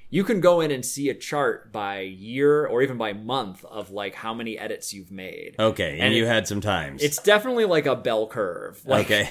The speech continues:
Speaker 2: <laughs>
Speaker 1: like, it starts off kinda low, and then in, like, the late aughts and early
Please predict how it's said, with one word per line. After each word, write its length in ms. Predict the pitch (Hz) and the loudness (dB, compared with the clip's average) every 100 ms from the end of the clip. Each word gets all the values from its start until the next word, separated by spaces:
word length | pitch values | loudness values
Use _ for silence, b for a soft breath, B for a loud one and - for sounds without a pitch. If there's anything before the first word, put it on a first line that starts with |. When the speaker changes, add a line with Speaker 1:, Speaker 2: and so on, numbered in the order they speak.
| - | 0
Speaker 2:
<laughs> 60 | 139 | 4
Speaker 1:
like, 160 | 160 | 6
it 100 | 165 | 6
starts 320 | - 180 185 | 6 6 8
off 180 | 190 175 | 6 6
kinda 180 | 180 156 | 4 4
low, 340 | 151 147 147 | 4 6 6
and 120 | 135 131 | 4 0
then 160 | 131 | -2
in, 140 | 131 127 | -4 -2
like, 260 | 120 117 | -2 -2
the 100 | 110 | -4
late 300 | 104 110 113 - _ - | -2 -2 -2 -6 _ -6
aughts 360 | 113 117 117 | -2 0 -2
and 100 | 113 101 | -8 -6
early 600 | 117 117 120 113 110 | -4 -2 -2 -2 -6